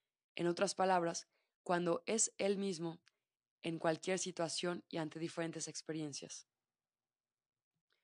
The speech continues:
En su iniciación, Don Lucio pareciera haber reproducido este proceso desde su encuentro con cada uno de los rebaños y sus pastores, hasta su conocimiento del pastor de pastores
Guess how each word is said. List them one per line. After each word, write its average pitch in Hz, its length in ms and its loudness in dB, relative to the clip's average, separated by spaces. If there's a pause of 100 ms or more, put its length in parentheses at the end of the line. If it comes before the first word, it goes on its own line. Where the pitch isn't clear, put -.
(540)
En 190 180 0
su 190 120 0
iniciación, 185 720 0 (380)
Don 185 140 2
Lucio 220 280 2
pareciera 190 540 4
haber 185 180 4
reproducido 180 580 0
este 175 180 -4
proceso 175 600 -4
desde 170 280 -2
su 160 140 -4
encuentro 180 460 -2
con 175 180 -4
cada 190 320 4
uno 185 200 0
de 175 40 0
los 165 140 0
rebaños 165 500 0 (260)
y 151 60 -12
sus 156 160 -6
pastores, 170 640 -2 (320)
hasta 170 240 0
su 165 160 -2
conocimiento 185 640 -2
del 190 120 0
pastor 175 400 -2
de 208 80 -2
pastores 160 600 -4